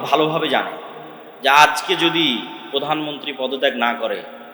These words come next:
আজকে যদি আর্মি জনগণের বুকে গুলি চালায়, তাহলে কালকে বাংলাদেশের মানুষের ওই সময় যে রাগ ছিল মাথায়,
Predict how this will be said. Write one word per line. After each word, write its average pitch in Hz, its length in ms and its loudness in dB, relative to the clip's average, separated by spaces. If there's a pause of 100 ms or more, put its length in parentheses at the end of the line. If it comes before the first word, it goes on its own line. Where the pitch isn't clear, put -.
(340)
আজকে 151 380 6
যদি 180 220 4
আর্মি 160 460 6
জনগণের 156 460 2
বুকে 147 180 -6
গুলি 139 220 -4
চালায়, 117 380 2 (1200)
তাহলে 120 160 -2
কালকে 135 440 0
বাংলাদেশের 127 600 0
মানুষের 127 360 -2
ওই 123 140 -6
সময় 165 280 -8
যে 170 120 -2
রাগ 110 320 0 (140)
ছিল 123 280 -4
মাথায়, 160 460 0